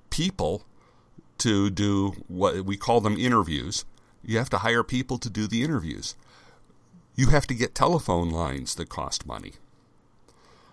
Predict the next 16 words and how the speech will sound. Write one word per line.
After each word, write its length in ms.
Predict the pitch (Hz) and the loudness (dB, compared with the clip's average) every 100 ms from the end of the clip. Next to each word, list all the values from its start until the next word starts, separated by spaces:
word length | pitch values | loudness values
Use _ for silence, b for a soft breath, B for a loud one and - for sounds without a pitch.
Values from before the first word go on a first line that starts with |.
| b | b
Uh, 300 | 95 95 87 | -4 -2 -2
so 440 | - - 120 110 98 98 - | -2 4 6 6 2 -6 -10
you 220 | 104 120 | 0 0
can 240 | 131 139 113 | 2 2 2
work 220 | 135 127 | 2 0
it 100 | 110 | 2
out 400 | 160 135 110 - | 6 6 4 0
that 240 | 120 101 | -2 0
on 240 | 98 107 107 | 2 2 2
average, 600 | 127 151 110 98 98 - | 2 2 2 0 0 -4
every 400 | 104 113 117 107 | -2 0 0 0
interview 460 | 117 117 101 104 104 | 2 2 2 0 0
you 300 | 87 92 90 | 0 -2 0
do, 480 | 82 147 127 90 | 2 4 2 0
when 220 | 110 87 87 | -2 -4 -4
you 320 | 87 90 | -4 -6